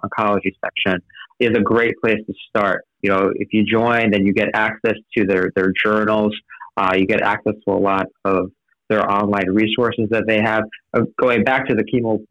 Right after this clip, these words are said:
chemotherapy-induced peripheral neuropathy, for example, they have a great fact sheet. It's really just, it spells it out perfectly. What is the drug? What, you know, what are the names of the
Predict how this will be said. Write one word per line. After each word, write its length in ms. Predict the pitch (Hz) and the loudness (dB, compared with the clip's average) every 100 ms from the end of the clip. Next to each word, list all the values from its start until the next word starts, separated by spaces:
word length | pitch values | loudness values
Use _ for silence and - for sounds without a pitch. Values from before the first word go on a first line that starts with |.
| _ | _
chemotherapy-induced 760 | 180 139 131 120 117 110 107 104 - | -4 -2 0 0 0 0 0 -4 -2
peripheral 320 | 107 107 104 | -2 0 -4
neuropathy, 540 | 95 98 117 - 107 - | -2 -2 -4 -4 -6 -2
for 180 | 98 95 | 0 0
example, 400 | 98 98 101 101 | 0 0 0 0
they 100 | 110 | 0
have 200 | 123 110 | 0 0
a 60 | |
great 580 | 98 - 110 120 123 127 _ - | -2 -2 0 2 2 0 _ -2
fact 260 | 117 110 - - | 0 -2 -6 -2
sheet. 220 | 92 - _ _ | -2 -4 _ _
It's 180 | 107 - _ _ | -4 -4 _ _
really 520 | 113 120 127 123 120 110 | 0 2 4 4 2 2
just, 160 | 117 113 - _ - | 0 -2 -10 _ -8
it 160 | - - - - - | -8 -8 -14 -12 -4
spells 320 | 139 135 151 | 0 2 0
it 100 | - | 0
out 360 | 123 113 - _ | 0 0 -2 _
perfectly. 480 | 131 120 120 104 92 95 | -4 -4 -4 -6 -6 -6
What 260 | 101 131 | -2 2
is 120 | 131 131 131 | 4 2 0
the 80 | 107 | -2
drug? 300 | 110 110 107 107 _ _ _ | 0 2 0 -4 _ _ _
What, 160 | 117 110 | -4 -2
you 100 | 117 | -2
know, 100 | 98 | 0
what 240 | 98 110 127 | 0 0 2
are 140 | 131 | 2
the 60 | 113 | 2
names 260 | 120 113 | -2 -2
of 80 | |
the 60 | 117 | -2